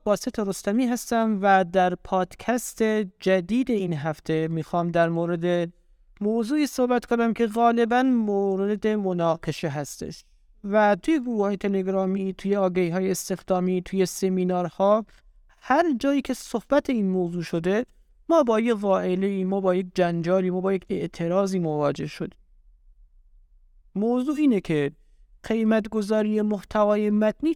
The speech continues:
چجوری باید انجام بشه و چه عددی و چه مبلغی یک عدد منصفانه برای تولید کنندهٔ محتوا و برای کارفرما هستش.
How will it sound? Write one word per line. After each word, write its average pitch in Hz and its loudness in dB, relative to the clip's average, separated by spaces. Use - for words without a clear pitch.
چجوری 226 -2
باید 156 2
انجام 151 -6
بشه - -16
و 208 4
چه - -4
عددی 202 0
و 175 0
چه 226 -2
مبلغی 190 2
یک 202 -2
عدد 180 0
منصفانه 165 -2
برای 160 0
تولید 269 -2
کنندهٔ 233 0
محتوا 208 -2
و 175 2
برای 156 2
کارفرما 147 -4
هستش. - -20